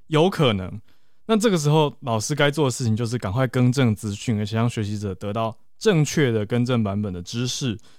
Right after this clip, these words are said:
那就好了。那不是说因为这样我们就要把这些老师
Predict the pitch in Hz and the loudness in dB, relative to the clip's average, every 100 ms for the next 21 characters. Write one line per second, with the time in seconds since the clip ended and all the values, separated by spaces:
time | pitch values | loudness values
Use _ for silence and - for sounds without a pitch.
0 | - - 208 202 160 113 85 - - - | -16 -2 2 4 2 0 -6 -10 -14 -20
1 | - - 214 160 175 208 175 170 175 180 | -16 -2 0 2 2 4 4 4 6 6
2 | 170 151 156 139 110 110 131 127 110 104 | 4 4 2 2 0 0 2 2 0 -2
3 | 123 123 117 101 - 110 113 | -2 -2 -2 -6 -8 -6 -6